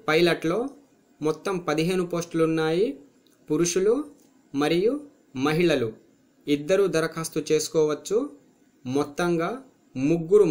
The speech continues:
మహిళలను మాత్రమే తీసుకుంటారు. ఈ ఎస్ఎస్సి లాజిస్టిక్లో మొత్తం ఇరవై పోస్టులున్నాయి, పురుషులు మరియు మహిళలు ఇద్దరూ దరఖాస్తు చేసుకోవచ్చు. మొత్తంగా ముగ్గురు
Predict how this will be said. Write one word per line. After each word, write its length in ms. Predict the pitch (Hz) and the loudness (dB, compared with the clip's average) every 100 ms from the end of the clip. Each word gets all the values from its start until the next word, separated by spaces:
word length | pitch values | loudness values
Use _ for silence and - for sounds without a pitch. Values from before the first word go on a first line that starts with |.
| 147 | 2
మహిళలను 480 | 151 185 185 175 160 151 | 0 0 0 0 -2 -2
మాత్రమే 400 | 147 156 175 262 277 - _ _ | -4 -4 -2 -4 -8 -18 _ _
తీసుకుంటారు. 720 | 190 185 - 143 123 117 107 - - _ _ _ _ _ | 2 2 0 -2 0 -4 -4 -10 -16 _ _ _ _ _
ఈ 100 | 180 185 131 - _ _ _ _ - | 2 2 2 -8 _ _ _ _ -2
ఎస్ఎస్సి 520 | 160 - 208 - 208 156 | 0 2 0 2 2 2
లాజిస్టిక్లో 680 | 139 151 170 - 180 170 196 254 - _ _ _ | 0 -2 -4 -2 -2 -2 -4 -4 -10 _ _ _
మొత్తం 340 | 147 160 - 190 143 | -2 -2 -2 -4 -2
ఇరవై 240 | 156 156 170 170 | 2 2 2 -2
పోస్టులున్నాయి, 760 | 170 - 175 175 175 175 185 247 - _ _ _ _ _ - | -4 0 0 0 0 -2 -2 -4 -8 _ _ _ _ _ 0
పురుషులు 440 | 151 165 185 196 247 277 - _ - 135 | 2 2 0 0 0 -4 -16 _ -8 -2
మరియు 260 | 156 196 175 | 2 2 2
మహిళలు 420 | 151 156 175 151 117 - - _ _ | 0 2 2 2 -2 -8 -20 _ _
ఇద్దరూ 380 | 139 139 156 202 202 | -6 -2 2 2 2
దరఖాస్తు 500 | 160 160 - 175 - 156 | 2 -2 -4 -6 -4 0
చేసుకోవచ్చు. 680 | 156 151 - 165 156 156 185 226 277 - _ _ - 127 | 0 0 0 0 0 -2 -4 -4 -6 -18 _ _ -8 -2
మొత్తంగా 520 | 147 147 175 170 165 226 247 _ _ - | -2 -2 -4 -2 -2 -6 -10 _ _ -4
ముగ్గురు 440 | 139 165 165 190 | -2 0 2 2